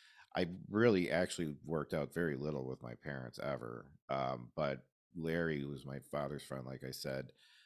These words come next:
um, he would get to the gym. He would work with me anywhere from an hour and a half to two hours. You know, other people had sports and theater and things like that, and my after-school time was in the gym with him. And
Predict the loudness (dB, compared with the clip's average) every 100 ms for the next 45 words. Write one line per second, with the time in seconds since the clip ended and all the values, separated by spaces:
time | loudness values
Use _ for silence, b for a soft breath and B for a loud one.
0 | B B 0 2 2 -2 -8 -12 -16 -20
1 | _ _ -4 0 2 2 2 0 -2 -4
2 | -2 -2 0 -2 -6 -8 -12 -6 -2 2
3 | 2 2 -4 -12 _ -4 -2 0 -2 -6
4 | -4 -4 -2 -4 -4 -6 -4 -4 -4 -6
5 | -8 -8 -4 -2 -2 -4 -6 -6 -8 -12
6 | -8 -4 0 0 -2 -4 -10 -10 -10 -8
7 | -6 -8 -10 -6 -4 -4 -6 -10 -8 -8
8 | -10 -8 -6 -6 -8 -4 -2 -2 -6 -10
9 | -8 -6 -4 -6 -8 -8 -10 -8 -10 -8
10 | -6 -4 -4 -6 -12 -8 -8 -6 -4 -6
11 | -8 -8 -10 -10 -8 -8 -10 -10 -12 -12
12 | -10 -10 -10 -12 -8 -6 -6 -12 B B
13 | B B B -2 -2 -4